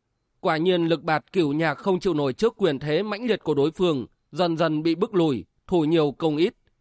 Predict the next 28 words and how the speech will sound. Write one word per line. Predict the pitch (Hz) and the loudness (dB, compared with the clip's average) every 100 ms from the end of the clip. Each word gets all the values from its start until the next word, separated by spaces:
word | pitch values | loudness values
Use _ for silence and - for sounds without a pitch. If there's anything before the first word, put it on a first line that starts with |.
| _ _ _ _ _ _ _ _ _ _ - | _ _ _ _ _ _ _ _ _ _ -6
Vừa | 160 175 | 0 2
rồi | 170 165 165 | 2 2 2
Bách | 208 | -2
Khuyết | 240 247 | 0 -2
Hòa | 220 151 | 0 -2
Thượng | 165 175 151 - _ - | 0 -2 -2 -10 _ -4
thấy | 180 202 247 | 0 0 0
qua | 208 185 | 2 2
ngoài | 175 165 151 | 2 0 0
năm | 165 170 | 0 0
mươi | 175 | 0
chiêu | 160 180 165 | 0 0 0
mà | 151 151 139 | 0 0 0
sư | - 175 | -2 -2
đệ | 160 | -2
chưa | 131 170 | -4 -4
thắng | 135 147 | -4 -4
nổi, | 208 160 120 - _ | 0 0 0 -6 _
đã | - 170 226 | -6 -4 -2
tỏ | 220 143 | -2 -2
ra | 131 147 | 0 0
lo | 143 135 | 2 2
lắng, | 127 156 233 _ _ _ _ | 0 -2 -6 _ _ _ _
bấy | 180 202 240 | -2 -2 2
giờ | 208 160 | 2 2
mới | 147 165 | 2 0
yên | 190 156 | 0 -2
tâm, | 170 160 117 | 0 -2 -4